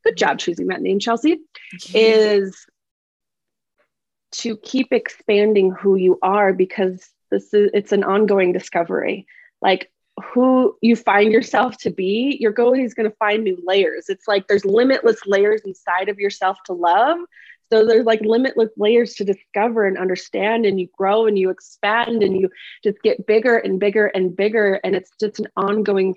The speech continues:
Speaker 1: self-discovery, and you get to celebrate yourself along the way, not just when you've reached the end, 'cause, like, is there really an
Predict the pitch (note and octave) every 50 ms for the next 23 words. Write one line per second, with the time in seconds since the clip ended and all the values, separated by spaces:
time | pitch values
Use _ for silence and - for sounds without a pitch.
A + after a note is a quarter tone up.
0 | _ - F#3+ F#3 F3+ - - F#3+ _ - - F3+ F3+ F3 F#3+ G3+ G#3 A3+ A#3+ B3+
1 | B3+ - - - F#3+ F#3+ F#3+ F3+ F3+ F3 - _ _ _ _ _ _ _ _ _
2 | - - G#3 G3+ A3 G#3+ - F#3+ - - G3+ F#3+ G3+ G#3+ G#3 A3+ A3 - G#3 G#3
3 | G3+ - G#3 G3 G#3 G3 - F#3+ F#3+ F#3+ F#3+ G3 G#3 G3 G3 F3+ F3+ F3+ F3 F3+
4 | G3 G#3+ A3+ A3+ G#3 F#3+ - - - - G3 F#3+ - G3+ G3 G3 F#3+ F#3 F3 E3+
5 | E3+ E3+ E3 F#3 G3 G#3 - - - - - G3 F#3 - - - E3+ E3+ F3 G#3+
6 | A#3 A#3+ A#3 A#3 - F#3+ F3+ F3 - F3+ F3 - F3+ E3 - - - F#3+ F#3 F#3
7 | G#3+ G3+ G3 F#3+ F#3+ F#3 F#3+ G3+ F#3+ F3+